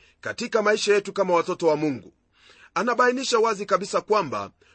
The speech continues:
Mungu hayaruhusu haya majaribu kutupata kwa kuwa hivyo ndivyo anavyotaka tu,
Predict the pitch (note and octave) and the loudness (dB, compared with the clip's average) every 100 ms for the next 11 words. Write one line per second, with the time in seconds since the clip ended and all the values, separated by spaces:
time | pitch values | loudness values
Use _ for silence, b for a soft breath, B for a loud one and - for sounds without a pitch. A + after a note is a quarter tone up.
0 | - B2+ B3+ B3 A#3 G#3 G3+ G3+ A3 A#3+ | -10 -4 -4 -2 0 2 2 0 -2 -6
1 | - A3+ A3 G3+ F#3 F#3+ G#3 F#3+ F#3 F#3 | -4 -2 0 0 0 0 -2 -6 -8 -10
2 | F3+ G#3 - A2 G#2 b b b - G#2+ | 0 0 0 -4 -8 b b b -12 -4
3 | F3+ A3+ A3 G#3 G3+ A3 F#3+ - F#3+ G#3 | 4 4 4 2 0 0 0 2 2 0
4 | F#3 F#3 G3 F3 - F3 G2+ | 0 -2 -2 -4 -4 -8 -8